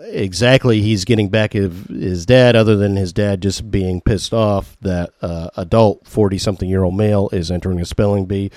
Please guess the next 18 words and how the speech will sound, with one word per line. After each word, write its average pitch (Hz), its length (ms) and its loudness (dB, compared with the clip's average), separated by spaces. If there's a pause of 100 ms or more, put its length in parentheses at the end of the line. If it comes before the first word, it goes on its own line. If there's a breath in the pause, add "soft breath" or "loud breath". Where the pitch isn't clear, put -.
(320 loud breath)
Big 110 400 2 (160)
whoopity 120 840 0
whoop. 90 420 -2 (1040 loud breath)
Uh, 85 220 -6 (500)
it 101 160 -2
ends. 127 640 6
The 92 80 -8
boy 123 580 6
and 95 140 -2
Jason 110 300 -2
Bateman 117 680 2
are 98 300 -2
at 104 180 -6
odds 120 280 4
with 117 120 6
each 117 200 0
other. 113 400 4
Then 175 580 8